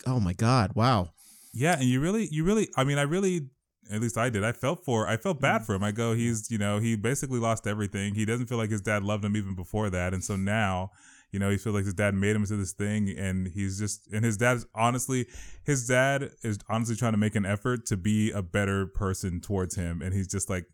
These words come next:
Speaker 2: "Fuck you."
Speaker 3: I really
Speaker 1: Yeah, this
Speaker 3: like,
Speaker 1: <laughs>
Speaker 3: I really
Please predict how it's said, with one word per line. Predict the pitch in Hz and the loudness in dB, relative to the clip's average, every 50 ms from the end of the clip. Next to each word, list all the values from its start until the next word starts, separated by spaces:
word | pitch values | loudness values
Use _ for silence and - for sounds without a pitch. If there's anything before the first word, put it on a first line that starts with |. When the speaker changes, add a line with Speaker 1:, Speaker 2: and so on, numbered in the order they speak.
| _ _ - | _ _ -6
Speaker 2:
"Fuck | 135 117 110 - - | -4 -4 -4 -4 -4
you." | - 113 107 104 95 87 82 - | -4 -2 0 0 0 -2 -4 -4
Speaker 3:
I | - 127 | -4 -4
really | 147 156 156 151 143 143 135 131 | -4 -4 -4 -6 -6 -2 4 6
Speaker 1:
Yeah, | 180 208 214 170 139 | 8 10 10 10 10
this | 131 165 190 175 | 10 10 8 8
Speaker 3:
like, | - - 123 113 - _ _ _ _ _ - | 8 6 4 2 -2 _ _ _ _ _ 6
Speaker 1:
<laughs> | - 190 131 117 107 - _ _ _ _ _ _ - - | 10 10 10 10 8 4 _ _ _ _ _ _ -12 -8
Speaker 3:
I | 127 131 | -6 -4
really | 139 143 131 | -4 -4 -2